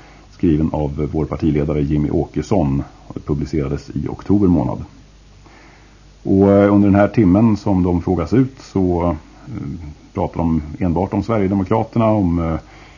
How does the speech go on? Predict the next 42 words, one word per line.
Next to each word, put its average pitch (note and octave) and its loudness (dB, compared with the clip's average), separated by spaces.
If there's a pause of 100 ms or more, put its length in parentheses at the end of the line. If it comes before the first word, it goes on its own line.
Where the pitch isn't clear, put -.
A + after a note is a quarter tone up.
(340)
hur F2 0
de D#2 0
menar D#2 0
att D2 -4
vi E2 2
odlar D#2+ 0
vår D#2 0
martyrroll, F2 0 (120)
och, - -8
eh, D#2+ 0 (280)
pratas - -6
om, D2+ -2
eh, C#2+ -2 (240)
annonsering. F2 0 (180)
Vi D#2+ -2
vägras D#2+ -4
ju E2 0 (260)
annonsera E2+ -2
i F2 0
Aftonbladet. E2+ -2 (540)
En F2 -2
fråga E2+ 0
som F#2+ 0
ställs F2+ -2
bland F2 0
annat, F2 -6
eh, E2+ 0 (420)
vad F#2 0
är E2+ 0
det D#2+ -2
som F2+ -4
har E2+ -2
hänt E2+ -4
sedan D#2+ -4
förra F2+ -2
valet? C#2 -2
Då E2+ -6
var E2+ -2
det F2 -2
ju E2 0
så D2+ -6
att - -12